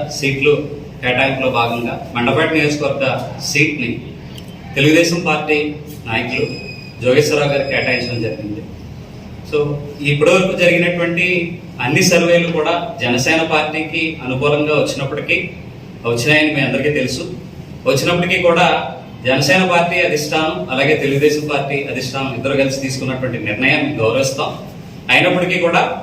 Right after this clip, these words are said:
మండపేట నియోజకవర్గంలో ఉన్నటువంటి పరిస్థితుల దృష్ట్యా, అంటే గత మూడు పర్యాయాలు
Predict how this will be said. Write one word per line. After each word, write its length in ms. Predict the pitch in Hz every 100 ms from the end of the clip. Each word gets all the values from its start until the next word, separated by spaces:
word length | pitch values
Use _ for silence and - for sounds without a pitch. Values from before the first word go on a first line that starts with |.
| - - - -
మండపేట 360 | 123 - - 196
నియోజకవర్గంలో 540 | 196 185 185 180 175 175
ఉన్నటువంటి 340 | 170 165 156 143
పరిస్థితుల 500 | 143 - - - 160 135
దృష్ట్యా, 340 | 135 151 139 117 - -
అంటే 160 | 139 156 147 151 127
గత 160 | 127 156 156 - - - - 120
మూడు 240 | 143 170
పర్యాయాలు 580 | 170 170 175 165 -